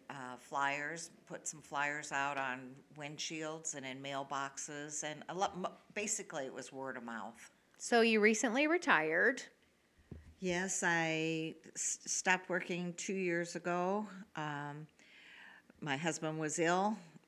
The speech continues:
Speaker 1: and it was just, I needed to devote my time to him, and I wanted to be around him. And with the encouragement of my kids, I, they helped me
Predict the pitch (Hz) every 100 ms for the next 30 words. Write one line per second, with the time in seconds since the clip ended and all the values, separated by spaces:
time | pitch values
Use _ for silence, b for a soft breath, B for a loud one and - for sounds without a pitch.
0 | _ _ - 147 147 143 143 - - 131
1 | 160 - 156 - 156 151 - - - -
2 | 147 143 139 - 170 165 160 147 139 151
3 | 147 143 139 - 147 143 143 143 - _
4 | - 214 190 175 165 165 165 - - 147
5 | 143 139 143 143 139 139 147 139 135 131
6 | 135 127 131 147 123 131 - B B B
7 | B B - 151 139 139 135 - 147 143
8 | 143 135 - 151 143 156 143 135 131 131
9 | - 139 139 151 - - - - - _
10 | _ - - - - 131 127 - - -
11 | - 123 143 139 147 - 147 139 139 139
12 | -